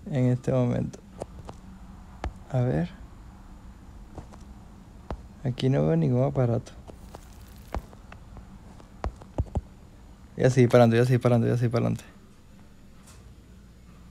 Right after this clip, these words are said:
Uy, no, para allá no.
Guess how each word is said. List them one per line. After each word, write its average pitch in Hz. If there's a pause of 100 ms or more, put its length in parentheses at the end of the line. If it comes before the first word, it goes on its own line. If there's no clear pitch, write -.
(2500)
Uy, 139
no, 135
para -
allá 135
no. 135